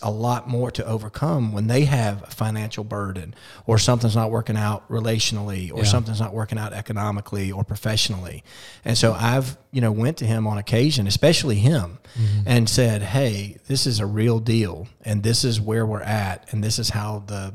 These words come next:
Speaker 1: whatever is impacting us."
Speaker 2: Mm-hmm.
Speaker 1: So I've got some real decisions to make.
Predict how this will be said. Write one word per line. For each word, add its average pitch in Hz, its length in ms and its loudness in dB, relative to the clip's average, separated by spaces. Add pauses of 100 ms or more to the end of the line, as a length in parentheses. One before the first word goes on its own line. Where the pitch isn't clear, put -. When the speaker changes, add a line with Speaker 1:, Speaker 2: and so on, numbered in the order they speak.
(160)
Speaker 1:
whatever 110 500 -2
is 101 160 -2
impacting 107 580 -2
us." 78 220 -2
Speaker 2:
Mm-hmm. 107 300 6
Speaker 1:
So 104 100 2
I've 117 160 2
got 120 160 0
some 110 140 -4
real 110 160 -2
decisions 139 480 -2
to 98 60 -6
make. 95 280 -4